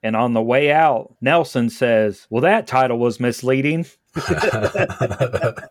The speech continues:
Speaker 2: don't remember that episode, but, you know, it seems to me, too, that I can't remember if it was, like, nine seven six Evil or Nightmare on Elm Street Part Four,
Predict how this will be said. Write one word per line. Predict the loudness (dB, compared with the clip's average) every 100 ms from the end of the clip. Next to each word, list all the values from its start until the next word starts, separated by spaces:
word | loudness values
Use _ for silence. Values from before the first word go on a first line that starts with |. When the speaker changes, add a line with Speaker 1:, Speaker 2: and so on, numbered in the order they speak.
| _ -14 -10 -12 -12 _ _ _ -2
Speaker 2:
don't | 2 4
remember | 2 0 0 2
that | 2 2
episode, | 0 -2 -2 0 -2 -2
but, | -2 -2 -4 _
you | 0
know, | 2
it | 2
seems | 2 0 0 0
to | 0
me, | 2 0
too, | 0 0 2
that | 2 0 -2 -8 _
I | -2
can't | 0 0 0
remember | 2 2
if | 0
it | 0
was, | -2 0
like, | -2 0
nine | 0 0
seven | 0 0 -2
six | -2 -2 -2
Evil | -2 2 4 4 0 _
or | 0 2 2
Nightmare | 2 0 2 0
on |
Elm | 0 0
Street | -2 -2
Part | -2 -2
Four, | -2 -4 0 2 2 -2